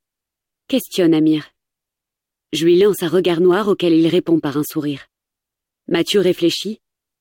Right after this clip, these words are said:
et il est sur le point de répondre quand je prends la parole.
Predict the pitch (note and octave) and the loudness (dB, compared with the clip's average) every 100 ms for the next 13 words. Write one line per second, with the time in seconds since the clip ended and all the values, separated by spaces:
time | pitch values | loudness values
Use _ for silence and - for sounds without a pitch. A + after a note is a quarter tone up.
0 | _ - F3+ F3+ F3+ E3+ F3 E3 D#3+ F3+ | _ -2 2 4 2 0 2 2 2 2
1 | E3+ F3 - A3+ G#3+ G3 - F3+ E3+ - | 4 2 0 0 0 -2 0 2 2 0
2 | F3+ E3 D#3+ D3+ D#3+ | 0 0 -2 -2 -2